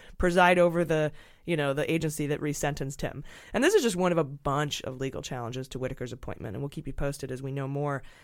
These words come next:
Uh, people are just asking judges to get rid of him. Like, our, you know, our, what we want is for you to make him not the attorney general,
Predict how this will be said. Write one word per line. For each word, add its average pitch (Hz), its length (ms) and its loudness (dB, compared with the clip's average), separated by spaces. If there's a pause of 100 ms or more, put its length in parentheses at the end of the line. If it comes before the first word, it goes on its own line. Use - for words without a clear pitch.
(180)
Uh, 131 200 -4
people 156 260 0
are 156 60 2
just 151 180 -2
asking 156 380 0
judges 147 400 0
to 131 260 -4 (840)
get 160 160 0
rid 185 120 6
of 175 80 4
him. 107 200 -10 (140)
Like, 135 220 -4 (220)
our, 170 180 6
you 165 140 0
know, 139 140 0
our, 151 340 2
what - 260 -2
we 156 120 0
want 151 400 0 (360)
is 139 140 -6
for - 140 -6
you 139 160 -4
to 135 160 -4 (120)
make 143 220 -6
him 131 160 -8
not 131 180 -6
the 139 100 -6
attorney 127 280 -8
general, 131 380 -8